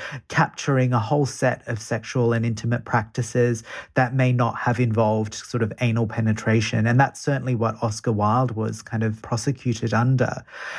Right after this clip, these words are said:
And what gross indecency kind of immediately draws our attention to is the gross. You know, when we think about disgust, we think about, "That's gross," you know, just in a very common vernacular sense. We use it as a shorthand to describe things we're disgusted by.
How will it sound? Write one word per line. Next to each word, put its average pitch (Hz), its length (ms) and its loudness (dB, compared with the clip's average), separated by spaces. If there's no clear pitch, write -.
And 151 200 2
what - 180 0
gross 185 340 2
indecency 139 680 2
kind 123 220 2
of 110 180 -2
immediately 143 520 4
draws 120 200 2
our 117 140 4
attention 165 380 2
to 113 360 2
is 127 280 2
the - 80 4
gross. 135 540 0
You 143 140 4
know, 131 160 6
when 143 160 2
we 147 80 4
think 190 240 2
about 143 300 0
disgust, 123 640 -2
we 131 120 2
think 151 240 2
about, 127 400 -2
"That's - 260 -2
gross," - 480 -2
you 143 120 4
know, 127 100 4
just 131 220 -2
in 139 80 4
a 127 60 4
very 120 200 4
common 123 540 0
vernacular 113 580 2
sense. 107 400 -2
We 135 80 4
use 139 280 6
it 135 200 2
as 113 180 0
a 117 140 0
shorthand 127 520 2
to 113 80 -12
describe 120 460 -2
things 117 200 -2
we're 113 120 0
disgusted 127 480 -2
by. 104 260 -4